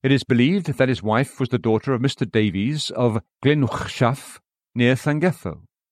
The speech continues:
He had seven children who survived him, and two who died in infancy. What became of all his family, and whether there are any lineal descendants of his, I have been unable to accurately determine.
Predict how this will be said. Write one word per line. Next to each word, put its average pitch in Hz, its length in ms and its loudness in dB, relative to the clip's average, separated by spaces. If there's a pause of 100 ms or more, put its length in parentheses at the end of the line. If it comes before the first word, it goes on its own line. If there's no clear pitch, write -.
(640)
He 143 60 4
had 147 120 4
seven 233 320 2
children 127 500 0
who 120 100 2
survived 98 440 -2
him, 175 200 -6 (340)
and 120 160 -2
two 185 260 2
who 165 120 0
died 131 440 0
in 131 120 -2
infancy. 85 480 -6 (1040)
What 175 180 0
became 185 580 2
of 113 140 0
all 104 140 0
his 98 200 -6
family, 104 600 -4 (180)
and 117 120 0
whether 139 220 4
there 120 200 2
are 120 200 2 (180)
any 123 200 2
lineal 123 500 4
descendants 139 640 -2
of 87 80 -8
his, 98 460 -8 (220)
I 170 100 2
have 170 140 4
been 180 140 2
unable 98 580 0
to 107 100 -2
accurately 117 680 -2
determine. 82 560 -6